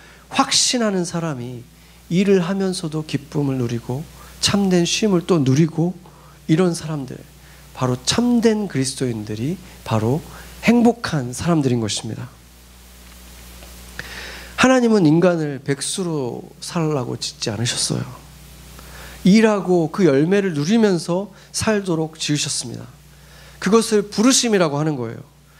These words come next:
그것이 사업이든 디자이너든 의사든 꽃에다가 물을 주는 소박한 일이든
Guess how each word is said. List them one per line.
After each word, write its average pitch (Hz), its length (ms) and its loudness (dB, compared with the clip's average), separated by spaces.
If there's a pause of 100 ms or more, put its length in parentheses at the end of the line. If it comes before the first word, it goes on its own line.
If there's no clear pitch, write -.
(360)
그것이 185 380 2
사업이든 214 800 -2
디자이너든 202 840 0
의사든 208 680 -2 (500)
꽃에다가 220 480 2
물을 196 320 0
주는 196 260 -2
소박한 240 580 0
일이든 226 600 2